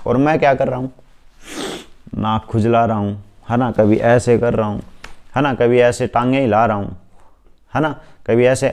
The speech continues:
हाथ की अंगुलियाँ हिला रहा हूँ। कहने का मतलब वो बोल रहा है और मैं क्या सोच रहा हूँ, "यार, जब अपना नंबर आएगा, जब अपन देख लेंगे।" लेकिन नहीं, जब वो बोल रहा ना तो हमें भी करना है। जब वो बता रहा है कि "Sir, my name is this,"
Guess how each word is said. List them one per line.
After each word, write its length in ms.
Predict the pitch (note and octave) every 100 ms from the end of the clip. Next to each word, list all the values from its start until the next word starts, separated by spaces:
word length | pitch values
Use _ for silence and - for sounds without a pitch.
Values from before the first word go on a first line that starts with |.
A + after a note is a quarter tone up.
| -
हाथ 200 | F#2+ B2+
की 180 | -
अंगुलियाँ 520 | A#2+ A2+ A#2 A#2 C3+ A#2+
हिला 220 | G2 G#2
रहा 100 | G#2+
हूँ। 100 | G#2+ - - - - -
कहने 180 | F3
का 60 | G#3+
मतलब 320 | G#3+ A3 G3+
वो 140 | G#3+ A#3
बोल 280 | F3 F3+ G#3
रहा 180 | F#3+
है 100 | D#3+
और 180 | - D#3
मैं 160 | F3+ G3+
क्या 140 | F3+
सोच 240 | E3 D#3+ -
रहा 100 | C3
हूँ, 80 | C3
"यार, 160 | C3+
जब 160 | C3 C3+
अपना 280 | B2 C3 B2+
नंबर 260 | A#2+ A#2+
आएगा, 320 | A#2 A2+ D3+ G#3 - - _
जब 180 | G2+ B2
अपन 300 | A2+ A2+ G3 A3 - -
देख 320 | F3+ D#3+ D3
लेंगे।" 400 | G#2+ F2 - - - _ _ - - _ - - - - - -
लेकिन 280 | A2+ A#2 A#2
नहीं, 260 | F#2+ F#2 F2+ - - -
जब 200 | G#2 G3+
वो 100 | A#3
बोल 260 | F#3+ G#3 A3+
रहा 160 | F#3
ना 140 | E3+ G3+
तो 120 | F#3+
हमें 300 | E3+ D3+ F3+
भी 80 | F3+
करना 380 | D#3+ D#3 D#3 D#3+
है। 80 |
जब 100 | D3+
वो 120 | E3 E3
बता 280 | D#3+ E3
रहा 120 | E3 D3+
है 80 |
कि 120 | D3 D3+
"Sir, 180 | F#3
my 240 | D#3+ D3 D3
name 260 | D3 D3
is 140 | C3+ B2
this," 260 | D#3 D3+